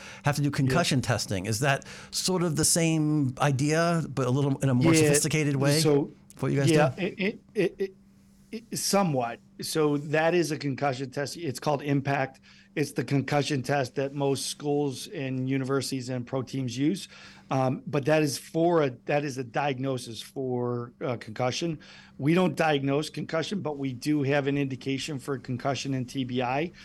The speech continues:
Speaker 2: But think about it this way. It's con-, it's cognition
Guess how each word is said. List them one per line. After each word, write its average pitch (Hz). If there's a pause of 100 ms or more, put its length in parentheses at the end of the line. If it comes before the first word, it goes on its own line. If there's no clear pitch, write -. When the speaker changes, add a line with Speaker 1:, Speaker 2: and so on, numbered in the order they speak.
(380)
Speaker 2:
But 139
think 170
about 156
it 135
this 139
way. 131
It's 147
con-, 139 (200)
it's 175
cognition 139